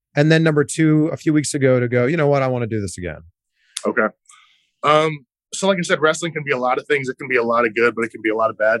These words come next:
Speaker 2: too. The highs are high, the lows are low. And I felt like I kind of experienced both. And, uh, maybe I was in a phase where I was kinda seeing more of the lows. Um, I had been working in Japan for several years. So, like, living abroad can be exciting, but can be tough.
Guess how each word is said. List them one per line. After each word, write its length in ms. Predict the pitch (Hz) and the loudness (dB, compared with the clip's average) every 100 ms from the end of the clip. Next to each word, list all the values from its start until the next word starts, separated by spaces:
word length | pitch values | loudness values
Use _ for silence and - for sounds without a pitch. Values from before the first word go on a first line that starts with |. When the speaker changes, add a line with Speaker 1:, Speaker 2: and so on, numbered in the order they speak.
| - | -2
Speaker 2:
too. 100 | 117 | -4
The 80 | 110 | 0
highs 240 | 107 110 | 0 0
are 60 | 107 | 0
high, 200 | 107 110 | 0 0
the 80 | 107 | -4
lows 260 | 107 107 104 | -4 -4 -4
are 80 | |
low. 360 | 101 104 107 - _ _ _ _ | -2 2 2 -2 _ _ _ _
And 140 | 127 131 | 0 2
I 120 | 123 | 0
felt 160 | 135 127 | 0 0
like 160 | 123 | 2
I 140 | 127 127 | 0 0
kind 140 | 127 | -4
of 80 | 123 | -6
experienced 520 | - - 123 120 - | -8 -2 -2 -2 -2
both. 280 | 117 117 117 - _ - | -2 0 -2 -6 _ -4
And, 120 | 120 | -2
uh, 160 | 113 | 0
maybe 320 | 113 120 117 117 | -2 -2 -2 0
I 100 | 113 | 0
was 160 | 113 | -2
in 80 | 113 | -4
a 40 | 113 | -2
phase 320 | 123 120 110 | 0 0 0
where 100 | 110 | -2
I 20 | |
was 140 | 110 - | -2 -4
kinda 160 | - | -4
seeing 400 | - - 120 117 | -4 -4 -2 0
more 180 | 117 123 | 2 4
of 60 | 123 | 4
the 60 | |
lows. 500 | 120 120 123 127 - _ _ _ - | 2 4 2 0 -4 _ _ _ -6
Um, 260 | 107 107 107 | -6 -6 -4
I 160 | 117 123 | 0 0
had 100 | 117 | 0
been 160 | 113 | -2
working 260 | 113 113 120 | -2 -2 -4
in 80 | 113 | -6
Japan 380 | 110 117 110 110 | -6 -4 -4 -2
for 100 | 113 | -4
several 320 | - 113 117 | -2 0 0
years. 320 | 113 120 113 | 2 2 0
So, 60 | 117 | -4
like, 120 | 107 104 | -6 -2
living 240 | 113 117 | -2 -2
abroad 460 | 110 110 110 110 110 _ _ _ _ - | -4 0 2 2 -2 _ _ _ _ 0
can 180 | 160 147 | 2 2
be 100 | 139 | 0
exciting, 420 | - 131 127 123 | 0 0 0 -2
but 140 | 117 | -6
can 180 | - 123 | -4 -4
be 100 | 117 | -4
tough. 300 | 113 117 117 | -4 -2 -2